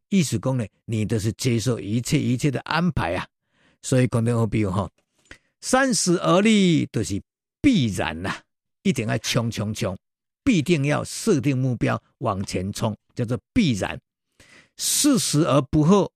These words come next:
叫做自然。什么代志呢？莫冲动，哦，莫激动，顺着自然的法则。第三阶段五十知天命，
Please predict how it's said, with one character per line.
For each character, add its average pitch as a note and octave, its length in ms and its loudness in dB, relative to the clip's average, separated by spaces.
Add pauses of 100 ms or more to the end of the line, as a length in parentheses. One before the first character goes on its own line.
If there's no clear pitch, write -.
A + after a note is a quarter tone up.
(220)
叫 C3+ 120 -2
做 B2 220 -2
自 E3 400 0
然。 E2 240 -6 (400)
什 - 160 0
么 B3 100 4
代 F#3 180 2
志 A#2 180 -2
呢？ G#2+ 200 -2
莫 D#3 180 -2
冲 G#2 460 -2
动， F#2 240 -4 (420)
哦， E3+ 380 6
莫 F3 160 4 (100)
激 B2 100 -2 (100)
动， G#2 240 -2 (320)
顺 C#3+ 240 2
着 B2 160 2
自 - 180 -2 (140)
然 A2 120 0
的 A#2 120 0
法 F2 240 -2
则。 - 260 -6 (640)
第 D#3+ 220 6
三 F3+ 260 2
阶 F3 180 4
段 E3+ 360 2
五 C#3 260 4
十 C3 400 0 (140)
知 F#3+ 320 4
天 F3 200 2
命， F3+ 240 4